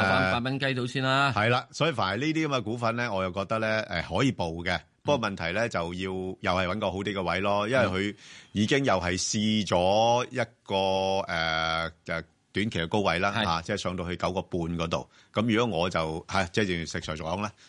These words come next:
Speaker 2: 落返去八蚊左近可以諗，啊，
Speaker 1: 嗯。
Speaker 2: 暫時九個半呢，就上面個，即係阻力先。好，咁另外一隻呢，就係呢個，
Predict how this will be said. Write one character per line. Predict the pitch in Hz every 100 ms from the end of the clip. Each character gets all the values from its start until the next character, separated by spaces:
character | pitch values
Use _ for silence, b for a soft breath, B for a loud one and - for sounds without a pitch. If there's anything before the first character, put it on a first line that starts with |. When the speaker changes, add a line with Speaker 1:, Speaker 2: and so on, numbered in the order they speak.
| B
Speaker 2:
落 | 95
返 | 95 113
去 |
八 | 104
蚊 | 101 104
左 | 90
近 | 87 90
可 | 92
以 | 82
諗， | 76 - -
啊， | 92
Speaker 1:
嗯。 | 117
Speaker 2:
暫 | 107 104
時 | 95
九 | 92 135
個 | 120
半 | 107 101
呢， | 110
就 | 92
上 | 78 80
面 | 82
個， | 85 85 87 85
即 | -
係 | 101
阻 | 85 78
力 | 80
先。 | - 98 - b b b b
好， | - 175 -
咁 | - 147 139
另 | 113 110
外 | 110 110
一 | 139
隻 | 120 117 135
呢， | 123
就 | 98 92
係 | 87 90 92 101
呢 | 131 127
個， | -